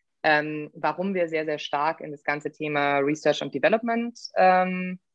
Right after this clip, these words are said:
investieren. Wir haben eine sehr große Produktabteilung, die eben unsere Produkte entwickelt. Ähm, wir haben da auch Kooperationen, die weit über unseren Bereich hinausgehen. Eine sehr wichtige Kooperation, die auch sehr spannend für uns ist, ist zum Beispiel mit Volvo.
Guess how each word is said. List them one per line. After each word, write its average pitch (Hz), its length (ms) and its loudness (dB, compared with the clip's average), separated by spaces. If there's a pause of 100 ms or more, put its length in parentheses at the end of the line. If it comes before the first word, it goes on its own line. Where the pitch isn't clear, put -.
investieren. 208 840 4
Wir 165 100 0
haben 156 160 -4
eine 156 180 -4
sehr 165 380 4
große 196 640 2
Produktabteilung, 226 1400 -2
die 185 300 -4
eben 156 140 -6
unsere 156 220 -8
Produkte 151 300 -6
entwickelt. 196 460 -2 (680)
Ähm, 175 600 0
wir 175 180 -4
haben 190 160 -2
da 190 140 -2
auch 180 180 -4
Kooperationen, 185 840 -4
die 165 160 -6
weit 170 280 2
über 175 260 -2
unseren 165 500 -4
Bereich 156 400 -2
hinausgehen. 247 920 -4
Eine 165 500 0 (200)
sehr 170 220 4
wichtige 226 320 4
Kooperation, 196 920 2
die 165 120 0
auch - 80 0
sehr - 140 -4
spannend 208 380 2
für 202 80 0
uns 190 140 -2
ist, - 160 -8
ist - 140 -20
zum - 80 -14
Beispiel 156 280 4
mit 135 140 -2
Volvo. 202 440 4